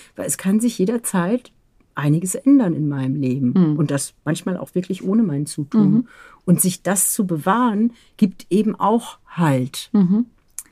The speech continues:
Speaker 2: Wahrscheinlich von der Scheinbarkeit, was sind Fakten? Wahrscheinlich ist es so.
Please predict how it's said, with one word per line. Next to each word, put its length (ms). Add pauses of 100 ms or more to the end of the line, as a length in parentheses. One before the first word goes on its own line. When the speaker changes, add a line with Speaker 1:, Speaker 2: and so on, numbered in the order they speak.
(1200)
Speaker 2:
Wahrscheinlich 1300
von 140
der 100
Scheinbarkeit, 1000
was 160
sind 160
Fakten? 800
Wahrscheinlich 800
ist 200
es 160
so. 340